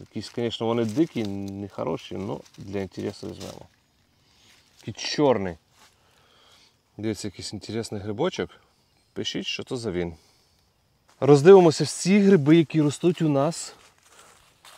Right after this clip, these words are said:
по лісі зараз. Їх дуже багато виросло. І ми зараз підходимо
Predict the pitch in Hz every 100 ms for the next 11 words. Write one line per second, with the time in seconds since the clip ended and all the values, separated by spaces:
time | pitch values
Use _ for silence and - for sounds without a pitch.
0 | - - _ - 143 143 127 - 110 107
1 | 104 95 92 101 131 120 - 135 127 131
2 | 131 117 120 123 113 107 101 98 90 _
3 | _ _ _ _ _ _ _ _ _ _
4 | _ _ _ _ _ _ - _ _ _
5 | _ _ - 110 135 151 143 160 143 -
6 | 135 - - 151 160 135 117 98 92